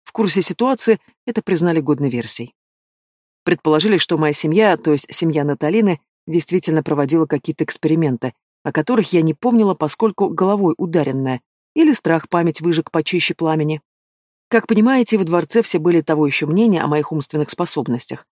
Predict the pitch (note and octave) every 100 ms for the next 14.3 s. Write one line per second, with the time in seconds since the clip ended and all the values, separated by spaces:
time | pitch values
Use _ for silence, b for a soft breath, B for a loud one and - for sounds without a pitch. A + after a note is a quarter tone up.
0 | _ _ - E3+ D#3 E3 E3 - D3+ E3
1 | A3 _ _ - E3+ F3 - A3 - -
2 | D#3 D#3+ D#3+ D3 D3 F3+ F3 D3+ D3+ E3
3 | D#3+ E3+ - E3 - - C#3 C3 - D3+
4 | D4 B3+ G3+ - - A#3+ F3+ F3 D#3 -
5 | F3 - _ _ - C#3 D3 D#3 G3 A#3
6 | C#3+ - _ _ _ b b A3+ D4+ -
7 | A#3 G3+ G#3 F3 F#3+ - C#3+ C#3 C3+ D#3+
8 | C4 A#3+ A#3 D3+ G#3+ A3 G3+ - F#3+ D3
9 | A#2+ - B2 _ _ _ _ - F3+ G#3
10 | F3 E3 F#3 F#3 F3+ C4 A3+ E3+ D#3 C#3+
11 | D#3 C#3+ A3+ A3 G3+ E3 F3 E3 B2+ _
12 | _ _ - G3 A3+ G#3 - F3+ D3 C3+
13 | F#3+ - F3+ A2+ - E3+ G3 F3 D#3 E3
14 | - E3+